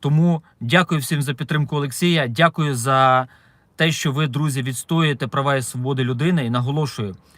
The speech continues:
я закликаю діяти тільки в законний спосіб, к-, згідно Конституції,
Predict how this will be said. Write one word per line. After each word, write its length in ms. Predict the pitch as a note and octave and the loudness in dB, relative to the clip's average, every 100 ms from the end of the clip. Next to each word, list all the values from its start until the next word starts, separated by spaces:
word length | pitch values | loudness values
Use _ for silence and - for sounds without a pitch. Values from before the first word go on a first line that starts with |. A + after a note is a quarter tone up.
| - | -6
я 180 | B2 D3+ | -2 0
закликаю 500 | D#3 D#3+ D#3 D3 A#2+ | -2 -2 0 0 0
діяти 360 | A#2+ C3 A#2 | 0 -2 -2
тільки 420 | G#2+ E3+ E3 A#2+ | -2 2 2 0
в 40 | G2+ | -8
законний 400 | B2+ B2 F3+ E3+ | -6 -2 0 0
спосіб, 420 | - B2+ G#2 G2+ - _ _ _ _ - _ _ - | -2 -4 -4 -10 -18 _ _ _ _ -20 _ _ -16
к-, 100 | - | -12
згідно 300 | A#2+ C#3 C3+ | -6 -4 -4
Конституції, 840 | D3 C3 D#3 C3+ G3 - D#3+ C#3 | -4 -4 -4 -2 -2 -2 -4 -4